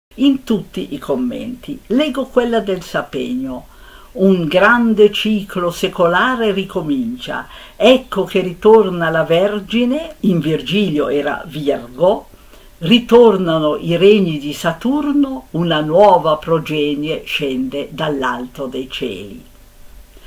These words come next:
Avrete notato che Dante traduce con giustizia la Virgo di Virgilio. Si tratta della Vergine Astrea, dea della giustizia.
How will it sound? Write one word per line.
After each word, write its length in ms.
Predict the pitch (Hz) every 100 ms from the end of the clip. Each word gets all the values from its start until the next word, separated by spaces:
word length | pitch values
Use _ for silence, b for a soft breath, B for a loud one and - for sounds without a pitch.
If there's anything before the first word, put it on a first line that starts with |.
| B B B
Avrete 400 | 226 370 403 -
notato 580 | 147 143 - 127 123 147
che 200 | - 208
Dante 580 | 180 131 123 123 - 143
traduce 1000 | 170 180 170 233 151 - 147 147 185 - -
con 400 | - 214 196 147
giustizia 1300 | 156 156 254 254 - - - 269 190 - - 139 123 - B B B
la 200 | 135 160
Virgo 720 | 151 165 170 143 131 147 - 165
di 160 | 147
Virgilio. 840 | 151 147 127 147 131 113 127 120 - B B B B
Si 220 | - 214
tratta 640 | 202 185 151 160 - 302 320
della 320 | 160 147 139
Vergine 640 | 160 175 143 127 143 139
Astrea, 760 | 165 - - 165 170 156 180 233
dea 520 | 156 175 165 160 180
della 500 | 160 135 127 135 -
giustizia. 920 | - 147 - - 113 - - 101 92